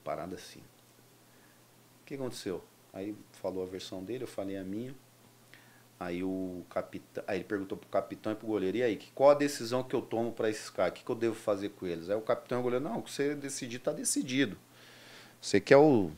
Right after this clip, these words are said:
o mandatário aqui, você que decide." Aí o, o, ele falou pro cara, "O que, que eu devo fazer com vocês?" Pro, pro búlgaro. O búlgaro falou, "Eu não jogo mais com esse cara."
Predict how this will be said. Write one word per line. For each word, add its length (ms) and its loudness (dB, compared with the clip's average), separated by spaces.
o 360 -2
mandatário 680 8
aqui, 160 -2
você 140 -2
que 260 -6
decide." 540 -4
Aí 280 6
o, 60 10
o, 360 4
ele 160 4
falou 240 8
pro 240 4
cara, 420 12
"O 40 -20
que, 120 2
que 100 6
eu 80 10
devo 260 10
fazer 340 8
com 140 2
vocês?" 460 4
Pro, 840 4
pro 120 2
búlgaro. 520 6
O 80 0
búlgaro 300 6
falou, 420 8
"Eu 100 0
não 140 2
jogo 320 10
mais 180 8
com 80 -6
esse 200 -2
cara." 380 0